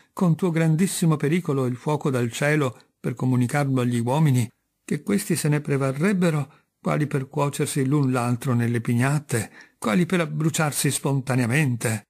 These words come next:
Prometeo: "No, per certo, ma considera, caro Momo,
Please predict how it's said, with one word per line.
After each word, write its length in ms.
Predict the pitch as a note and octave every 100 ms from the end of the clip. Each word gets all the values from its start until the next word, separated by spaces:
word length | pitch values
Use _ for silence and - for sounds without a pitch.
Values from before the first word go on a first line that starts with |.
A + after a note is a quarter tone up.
| _ _ _ _ _ _ _ _ _
Prometeo: 600 | D#3 B2+ G#2+ G#2+ A2+ A2+ _ _ _ _ -
"No, 200 | B3+ -
per 160 | B2
certo, 560 | A2+ G#3+ C3+ - G#2 - - _ _ _ _ -
ma 160 | D#3+
considera, 680 | - D3+ C#3+ D3 B2+ C#3 B2+
caro 200 | - B2
Momo, 380 | C3 A2 A2+ C3